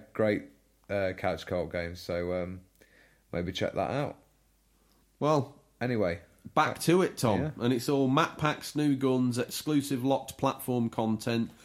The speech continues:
Speaker 2: Then, as if the pillaging of our platform as gamers wasn't enough, the rise of the immortal loot box.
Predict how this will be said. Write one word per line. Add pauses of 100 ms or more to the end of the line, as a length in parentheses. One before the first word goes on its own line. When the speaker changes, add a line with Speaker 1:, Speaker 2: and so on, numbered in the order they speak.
(260)
Speaker 2:
Then,
as
if
the
pillaging
of
our
platform
as
gamers
wasn't
enough, (400)
the
rise
of
the
immortal
loot
box.